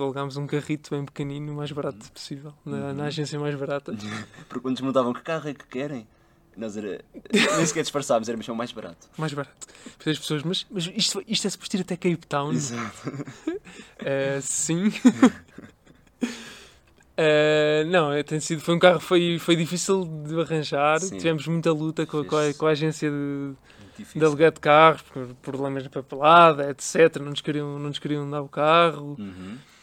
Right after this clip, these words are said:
Speaker 1: Eh, tivemos lá para aí umas duas horas ainda na agência, mas depois lá conseguimos e desde então tem-se,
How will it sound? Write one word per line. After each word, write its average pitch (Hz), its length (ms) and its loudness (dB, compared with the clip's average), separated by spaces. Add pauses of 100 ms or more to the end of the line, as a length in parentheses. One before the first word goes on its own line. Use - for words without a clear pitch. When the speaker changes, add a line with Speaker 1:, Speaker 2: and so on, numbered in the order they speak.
(440)
Speaker 1:
Eh, 160 280 8
tivemos 156 200 2
lá 151 80 6
para 151 120 2
aí 151 40 2
umas 151 160 -2
duas 147 240 -2
horas 147 280 0
ainda 151 220 -4
na 147 120 -4
agência, 160 320 -4
mas 156 100 -6
depois 143 180 -8
lá 156 140 0
conseguimos 165 640 -2
e 156 220 -2
desde 131 260 -4
então 135 340 -8
tem-se, 135 300 -12